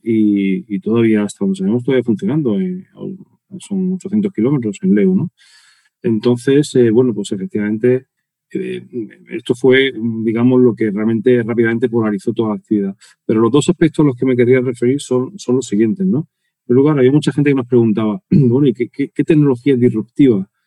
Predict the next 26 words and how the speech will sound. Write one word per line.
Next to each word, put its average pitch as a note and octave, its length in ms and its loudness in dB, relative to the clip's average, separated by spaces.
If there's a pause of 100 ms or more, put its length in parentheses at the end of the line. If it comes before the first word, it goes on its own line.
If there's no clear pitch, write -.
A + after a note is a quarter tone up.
(260)
están B2 300 0
ustedes B2 400 2
poniendo A2+ 260 0
en G#2 80 2
el G2+ 40 2
mercado? F#2+ 460 -2 (400)
Y - 80 -2
dijimos, G2 340 0 (520)
sinceramente, G#2+ 720 0
ninguna, B2 440 4 (540)
ninguna. C#3+ 460 4 (300)
O F#3 60 -20
sea, A2+ 140 -10
no G#2+ 80 -4
estamos B2+ 300 -2
poniendo, C3+ 260 0
estamos C#3+ 300 -2
haciendo C#3 480 0 (400)
algo D#3+ 400 2 (520)
que A2+ 100 0
hay A#2 100 4
otra B2 160 0
gente C3+ 300 2
que F#2 80 -6
está A2+ 140 -8
haciendo D#3+ 480 2